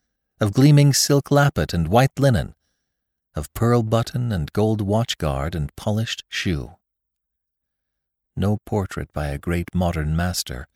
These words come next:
could have presented him with more intensity, thrust him out of his frame with more art, as if there had been treatment of the consummate sort in his every shade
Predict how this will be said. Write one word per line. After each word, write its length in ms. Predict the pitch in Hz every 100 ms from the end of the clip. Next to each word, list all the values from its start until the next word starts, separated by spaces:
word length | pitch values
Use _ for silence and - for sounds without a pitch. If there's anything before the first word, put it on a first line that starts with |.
| _ _ _ _ _
could 120 | 87
have 100 | 78
presented 460 | - 82 98 95 -
him 180 | 78
with 200 | 76 78
more 340 | 92 90 87 101 _
intensity, 760 | 92 95 - 101 - - 64 _ _ _ _ _ _ _ _ _ _
thrust 340 | 117 113 -
him 140 | 117 110
out 200 | - 117
of 100 | 104
his 180 | 95 87
frame 440 | - - 104 90
with 180 | 82 80
more 260 | 110 220 120 -
art, 400 | - 101 71 - - _ _ _ _ _ _ _ _
as 100 | 80
if 80 | 85
there 160 | 92
had 140 | 85 78
been 380 | 95 87 78 - _ _ _
treatment 580 | - 104 - 73 67 - _ _ _
of 100 | 80
the 80 | 76
consummate 480 | - 104 - 78 -
sort 340 | - 65 - _ _ _ _ _ _ _
in 80 | -
his 160 | 76 76
every 220 | 82 104
shade 580 | - - 101 78 65